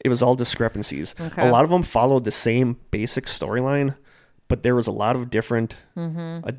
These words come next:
Speaker 1: a lot of different things. And it just, you know, I believe in this stuff, but this seems kind of like a little
Speaker 2: It's a lot.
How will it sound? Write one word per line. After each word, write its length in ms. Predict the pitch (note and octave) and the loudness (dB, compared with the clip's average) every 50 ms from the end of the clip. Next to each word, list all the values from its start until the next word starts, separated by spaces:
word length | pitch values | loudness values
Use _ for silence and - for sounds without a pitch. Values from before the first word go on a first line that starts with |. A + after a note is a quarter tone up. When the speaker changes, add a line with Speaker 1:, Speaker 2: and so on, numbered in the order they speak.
| C3+ - | -10 -10
Speaker 1:
a 60 | - | -8
lot 180 | C3 B2 A2 A#2+ | -4 -2 -2 -2
of 120 | B2 A#2 | -2 -2
different 300 | A2+ A2 - A2 G#2+ - | -2 -2 -2 -4 -4 -2
things. 260 | A#2+ A2+ G#2+ G2 - | -2 -2 -2 -2 -2
And 140 | - F#2+ B2 | 0 0 0
it 60 | A#2+ - | 2 2
just, 380 | D#3+ D3 - - - - - _ - - - - - - - - _ _ _ _ - | 0 0 0 -2 -6 -8 -10 _ -20 -20 -20 -20 -20 -20 -20 -20 _ _ _ _ -2
you 100 | - - | 0 0
know, 100 | - - | 0 0
I 100 | - D3 | 0 0
believe 400 | E3+ C#3+ C3+ C3 A#2+ A#2+ B2 B2 | 2 2 2 2 2 2 2 2
in 80 | D3 D3+ | 4 2
this 140 | C#3+ D3+ - | 2 2 2
stuff, 280 | - C#3 C#3+ D3 - | 2 2 2 2 2
but 120 | - - - | 0 0 2
this 120 | C3 B2 | 0 0
seems 300 | - - C3 B2+ B2 A#2+ - | 2 2 4 4 4 2 0
kind 280 | - - A#2 A#2+ B2 | -2 0 2 2 2
of 80 | A2+ G2+ | 2 2
like 200 | A2 A2 G#2+ - | 0 0 0 0
a 60 | - | -2
little 460 | A2 A2 A2 A2 A#2+ B2 B2+ C3 B2+ C3+ | -4 -2 -2 -2 0 2 2 2 2 2
Speaker 2:
It's 160 | C#4+ G3+ D3 | 2 2 4
a 60 | A#3+ F3+ | 2 2
lot. 640 | D3+ D3 E3 E3 C#3+ B2+ B2 C3 B2+ - - | 2 2 4 4 4 2 0 -4 -6 -10 -14